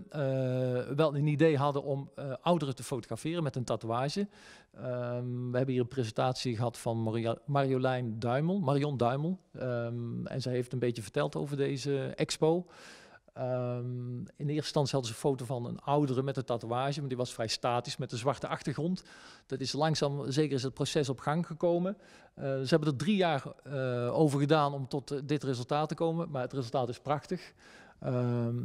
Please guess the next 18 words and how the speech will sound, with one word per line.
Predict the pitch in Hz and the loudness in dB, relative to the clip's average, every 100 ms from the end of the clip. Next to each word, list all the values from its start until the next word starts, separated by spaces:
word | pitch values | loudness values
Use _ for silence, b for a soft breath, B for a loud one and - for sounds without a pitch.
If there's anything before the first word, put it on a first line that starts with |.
| - | -4
het, | 143 - | -4 0
ze | 147 | 0
heeft | 143 - | 2 0
een | 135 | 2
warme | 117 165 175 151 135 | 6 6 6 -2 -4
uitstraling, | 156 165 - 147 160 185 147 | -6 -6 -8 -4 -2 0 -2
hè. | 170 | -4
De | |
foto's | 135 160 143 135 | 0 0 0 -2
zijn | - 131 123 | -2 -2 -2
op | 139 - | -6 -6
hout | 113 117 175 185 | -6 0 2 0
gedrukt, | 165 131 165 180 | -4 0 -2 -2
waardoor | 143 135 135 | -2 0 0
je | |
een | 123 | 0
soort | 135 123 - | -2 -6 -4
pastelachtige | 135 - - 175 165 - 127 - 120 127 123 120 | -4 -4 2 2 2 -2 -8 -6 -2 0 0 0